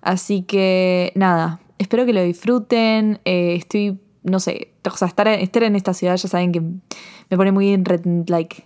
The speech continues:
introspective, me pone muy introspectiva, así que deal with it. Ojalá les guste el episodio y eso, enjoy. Bueno, ¿cómo empezar esto? Eh,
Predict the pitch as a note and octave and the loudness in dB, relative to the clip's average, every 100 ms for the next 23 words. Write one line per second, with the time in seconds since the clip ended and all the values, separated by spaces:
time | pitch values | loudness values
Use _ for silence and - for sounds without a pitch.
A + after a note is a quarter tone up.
0 | - F#3 - - E3+ - - F#3+ - - | -4 -4 -4 -10 -8 -6 -6 -8 -6 -2
1 | G#3 G#3 G3+ F#3+ F3 F3 F#3+ G#3 G3+ - | 0 0 0 0 -2 0 0 0 -2 -6
2 | F3+ F#3 G3+ G3+ G3+ G3 F3+ - F3+ - | -8 -2 2 2 2 0 -4 -4 -6 -2
3 | F3+ F3+ F3+ - - - F#3+ G3 F3 E3 | 0 0 -4 -18 -20 -4 2 2 2 0
4 | - - - G3 F3+ F#3 G3 A3+ A#3+ - | -2 -4 -4 -4 0 2 2 2 0 -4
5 | F#3 F3 F#3+ G3+ F3+ F3 - A3+ A#3 A#3 | -2 -2 0 0 0 -2 0 0 2 2
6 | A#3 A#3 A#3 C4 C4+ C#4 A#3 A3+ - _ | 2 0 -2 -2 -2 -2 -2 -4 -6 _
7 | _ - A#3+ A3 G3 G3+ - _ - _ | _ -4 0 2 2 -2 -8 _ -20 _
8 | _ - G#3+ A3+ G3 F3+ F3 - - - | _ 0 4 4 4 2 0 -6 -16 -8
9 | C#4+ F4 A#3 F3+ F3 F3+ - - G3+ - | -2 0 0 0 -2 -4 -6 -6 -6 -12
10 | _ - F#3+ F#3 | _ 0 2 2